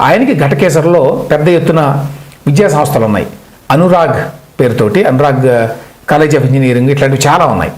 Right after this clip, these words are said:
ఆ బిల్డింగ్లన్నీ కూడా ఇదే విధంగా బఫర్ జోన్లో కట్టారని చెప్పి already నోటీసులు కూడా ఇచ్చారు. వాటిని కూలగొట్టడానికి ప్రయత్నాలు జరుగుతున్నాయి.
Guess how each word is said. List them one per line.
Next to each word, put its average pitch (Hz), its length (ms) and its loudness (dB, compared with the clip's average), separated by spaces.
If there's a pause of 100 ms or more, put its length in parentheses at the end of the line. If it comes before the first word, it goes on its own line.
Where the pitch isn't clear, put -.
(460)
ఆ 180 140 2
బిల్డింగ్లన్నీ 202 540 2
కూడా 226 220 0
ఇదే 180 220 2
విధంగా 165 320 2
బఫర్ 147 280 0
జోన్లో 139 300 2
కట్టారని 123 420 0
చెప్పి 120 480 -2 (380)
already 214 260 2
నోటీసులు 170 320 0
కూడా 170 160 2
ఇచ్చారు. 190 500 0 (280)
వాటిని 135 480 0
కూలగొట్టడానికి 156 600 0
ప్రయత్నాలు 139 360 0
జరుగుతున్నాయి. 95 520 0